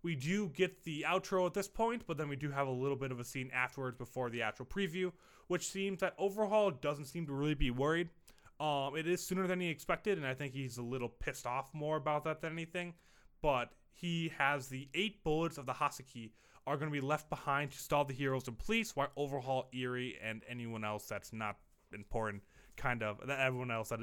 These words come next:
is important escapes, um, and the heroes just kinda don't get anything out of it. But again, like I said, that is a recap of this week's episode, episode seven of season four. Go, exclamation point, exclamation point.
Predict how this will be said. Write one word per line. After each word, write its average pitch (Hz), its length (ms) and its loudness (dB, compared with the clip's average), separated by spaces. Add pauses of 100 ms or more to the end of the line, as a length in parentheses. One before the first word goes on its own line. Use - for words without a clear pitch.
(120)
is 143 160 2
important 107 440 -2
escapes, - 580 -6 (420)
um, 110 180 0
and 107 80 -6
the 104 60 -4
heroes 107 420 -4
just - 220 -8
kinda 101 220 -6
don't 95 200 -4
get 98 120 -8
anything 92 300 -8
out 85 180 -8
of - 100 -14
it. - 120 -18 (1200)
But 196 360 8
again, 180 560 8
like 220 140 2
I 165 60 2
said, 180 300 6
that 196 140 8
is 208 140 2
a 180 40 4
recap 151 520 4
of 117 140 -2
this 139 200 0
week's - 240 -2
episode, 127 500 -2 (220)
episode 135 400 -4
seven 165 400 0
of 131 160 -2
season 110 340 -6
four. 110 440 -2 (400)
Go, 175 420 8
exclamation 127 480 -6
point, 127 180 -6
exclamation 143 440 -6
point. 147 360 -6